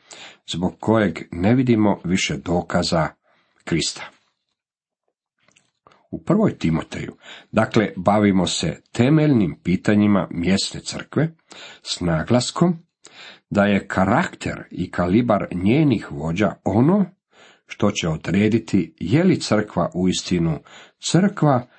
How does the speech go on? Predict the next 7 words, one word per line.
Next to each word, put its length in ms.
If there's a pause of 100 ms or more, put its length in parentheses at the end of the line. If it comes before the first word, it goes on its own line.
(140)
Gospodina 760 (320)
Isusa 680 (300)
Krista. 520 (2000)
Da 160
li 120
se 320
ravna 460